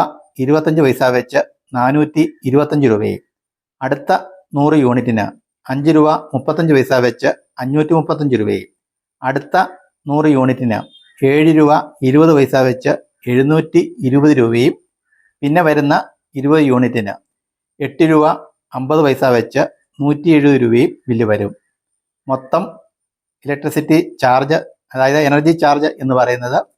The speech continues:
രണ്ടായിരത്തി ഒരുന്നൂറ്റി എൺപത്തഞ്ച് രൂപ. അടുത്തത് ഡ്യൂട്ടി പത്ത് ശതമാനം,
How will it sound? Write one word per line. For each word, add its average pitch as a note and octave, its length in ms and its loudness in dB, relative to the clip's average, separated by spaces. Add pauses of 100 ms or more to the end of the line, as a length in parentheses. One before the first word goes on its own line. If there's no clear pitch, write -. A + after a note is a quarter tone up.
(200)
രണ്ടായിരത്തി C3+ 680 -2 (100)
ഒരുന്നൂറ്റി C#3 680 -2 (100)
എൺപത്തഞ്ച് B2+ 420 -2
രൂപ. G2+ 180 -2 (1000)
അടുത്തത് D#3 540 -2
ഡ്യൂട്ടി C3 520 0 (420)
പത്ത് B2+ 180 -2
ശതമാനം, G#2+ 500 -2